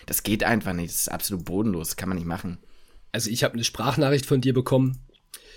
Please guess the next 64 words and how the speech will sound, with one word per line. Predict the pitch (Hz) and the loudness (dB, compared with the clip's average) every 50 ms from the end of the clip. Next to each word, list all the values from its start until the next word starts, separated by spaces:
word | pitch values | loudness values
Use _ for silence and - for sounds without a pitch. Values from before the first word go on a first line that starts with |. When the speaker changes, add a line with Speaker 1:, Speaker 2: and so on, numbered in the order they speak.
| - - - - | -20 -20 -20 -18
Speaker 2:
Fünf | - - - 156 139 135 | -4 2 2 2 4 4
Minuten | 143 143 131 131 139 143 151 131 | 2 2 4 2 2 0 0 2
ging | 127 127 131 131 | 2 4 4 4
die, | 135 143 143 143 - _ | 2 2 0 -2 -6 _
glaub | - 123 113 117 131 139 | -2 2 2 4 4 2
ich. | 139 135 - - - _ _ _ | 0 -2 -6 -12 -16 _ _ _
Speaker 1:
Mhm. | - 104 101 101 | -6 -4 0 2
Speaker 2:
Und | 117 123 | 4 4
in | 123 113 | 6 6
der | 107 113 120 | 4 4 4
Zeit | - 131 117 120 | 4 2 2 2
hast | 120 - 123 | 0 0 -2
du | |
bestimmt | 123 - - 120 - | -2 -4 -4 -2 -2
dreißig | 135 - - - - - 117 - | -2 -2 0 -2 -2 -2 -2 -4
Mal | 104 98 104 | -4 -4 -6
gehustet. | 107 - 95 95 95 - - 90 - - - - - | -6 -8 -8 -8 -8 -8 -8 -8 -10 -14 -16 -8 -2
Speaker 1:
Ja, | - 101 110 127 127 | 2 4 6 6 6
es, | 120 107 - - | 4 2 0 2
man | 117 117 117 117 | 2 4 6 6
macht's | 120 117 - - | 4 4 4 4
ja | 135 131 | 4 4
nicht | 127 120 | 6 4
mit | 117 107 | 4 4
Absicht. | - - 127 - - 160 139 - | 4 2 0 2 2 2 2 4
Es | - - | 2 0
tut | - 127 139 | -2 -2 -2
mir | 135 113 | 0 2
auch | 107 104 | 4 4
immer | 107 104 104 101 | 4 4 6 6
leid, | 98 104 123 151 - | 6 6 6 4 4
so, | - 110 110 | 2 0 2
und | 104 | 2
ist | 101 - 101 | 2 2 2
auch | 92 92 - - - - | 0 -2 -2 -8 -16 -12
voll | - - - 110 104 | -6 0 2 4 4
räudig, | 90 104 117 135 131 117 107 - 98 | 6 6 6 6 6 4 2 2 2
aber | 92 98 | 2 2
man | 98 98 98 | 2 2 2
kann's | 107 110 104 - | 2 0 0 2
halt | 101 90 | 0 0
nicht | 92 95 - - | -2 -2 0 0
ändern. | 92 110 113 104 104 | 2 4 4 4 2
Deswegen | 98 95 - - 107 110 110 110 101 - - - - | 2 0 0 0 0 0 2 2 0 -4 -6 -12 -2
nicht | - 120 127 143 | 2 4 6 6
Speaker 2:
Nee, | 151 120 | 6 6
Speaker 1:
wundern. | 117 120 113 | 4 4 2
Speaker 2:
ist | 117 113 110 | 2 2 2
kein | - 135 120 | 2 0 2
Vorwurf | 123 151 143 139 139 131 127 | 4 4 4 6 6 4 4
an | 117 120 | 4 4
dich, | 156 - - | 2 2 2
so. | - 110 107 | 4 4 6
Speaker 1:
Nee, | 113 127 | 8 8
ich | 120 | 8
Speaker 2:
meine | 110 110 104 | 8 8 8
Speaker 1:
weiß, | 113 | 6
Speaker 2:
einfach | 110 117 117 | 6 6 4
Speaker 1:
ich | 120 | 4
Speaker 2:
nur, | 117 113 | 4 2
Speaker 1:
weiß. | 90 - | 2 0
Speaker 2:
das | - - | 0 0
ist, | 117 117 - - | 0 0 0 0
äh, | - 110 113 110 110 | 0 0 2 2 0